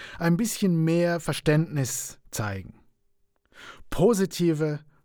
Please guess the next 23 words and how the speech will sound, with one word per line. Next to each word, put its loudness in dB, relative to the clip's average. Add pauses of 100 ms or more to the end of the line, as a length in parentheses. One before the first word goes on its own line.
(140)
und -6
ernst -2
gemeinte -2 (440)
Impulse 2
setzen -8 (140)
und -6
in 2
die 0
Beziehung 0 (120)
und -2
in 0
die -4
Aktion, -4
in 0
die -4
Interaktion -4 (380)
hineingeben. -4 (3000)
Wird 4
sich 0
dadurch 2
garantiert 2
etwas -4
ändern? -4